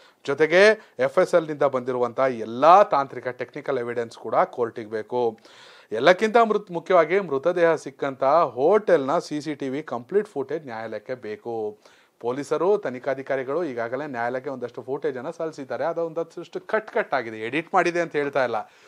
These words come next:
ಒಂದಷ್ಟು ಕಟ್ ಕಟ್ ಆಗಿದೆ. ಕಂಪ್ಲೀಟ್ ರಾ ಫುಟೇಜ್ ಬೇಕು, ಮೊಬೈಲ್ನ ಕಂಪ್ಲೀಟ್ ಡಾಟಾಗಳು ಬೇಕು.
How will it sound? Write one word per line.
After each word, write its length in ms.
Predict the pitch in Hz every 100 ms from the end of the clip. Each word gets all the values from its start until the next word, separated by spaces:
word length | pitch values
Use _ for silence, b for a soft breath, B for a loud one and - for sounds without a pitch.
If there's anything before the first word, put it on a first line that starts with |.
| b
ಒಂದಷ್ಟು 300 | 190 233 247
ಕಟ್ 200 | 220 208
ಕಟ್ 180 | 247 -
ಆಗಿದೆ. 280 | 135 117 113
ಕಂಪ್ಲೀಟ್ 500 | - 127 190 226 156
ರಾ 160 | 131
ಫುಟೇಜ್ 420 | 131 127 117 143 120
ಬೇಕು, 540 | 107 101 123 113 98 _ b b b -
ಮೊಬೈಲ್ನ 360 | 123 131 175 175
ಕಂಪ್ಲೀಟ್ 420 | 143 120 190 202
ಡಾಟಾಗಳು 420 | 120 120 120 117
ಬೇಕು. 560 | 104 104 123 120 110